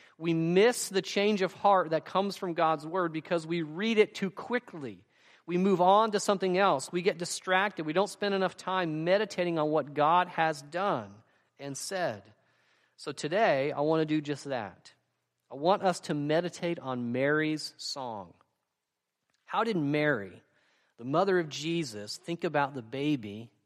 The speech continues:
in her belly? What did that baby mean to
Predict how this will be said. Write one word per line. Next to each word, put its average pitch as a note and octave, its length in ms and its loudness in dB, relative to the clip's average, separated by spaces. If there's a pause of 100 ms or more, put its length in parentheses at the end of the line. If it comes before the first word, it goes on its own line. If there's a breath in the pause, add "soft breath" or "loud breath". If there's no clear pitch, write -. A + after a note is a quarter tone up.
(140)
in B2 80 -14
her C3 120 -12
belly? C#3+ 420 -10 (1300)
What F#3 280 -4
did F3 180 -4
that E3 300 0
baby D3+ 380 0
mean C3 460 -2
to - 100 -18